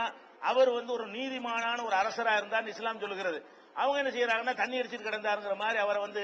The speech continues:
சித்திர-, சித்தரிக்கிறாங்க. அப்ப இது மாதிரி அவர்கள் பேர்ல வந்து நிறைய பொய்கள்.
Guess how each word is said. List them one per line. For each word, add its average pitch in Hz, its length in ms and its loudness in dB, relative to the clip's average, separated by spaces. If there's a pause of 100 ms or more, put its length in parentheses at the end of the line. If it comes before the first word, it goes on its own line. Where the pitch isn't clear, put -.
(160)
சித்திர-, 202 380 -4
சித்தரிக்கிறாங்க. 190 600 -2 (380)
அப்ப 208 300 2
இது 247 220 -8
மாதிரி 277 300 2
அவர்கள் 220 340 -2
பேர்ல 240 260 0
வந்து 226 160 -6
நிறைய 214 240 -2
பொய்கள். 220 400 -2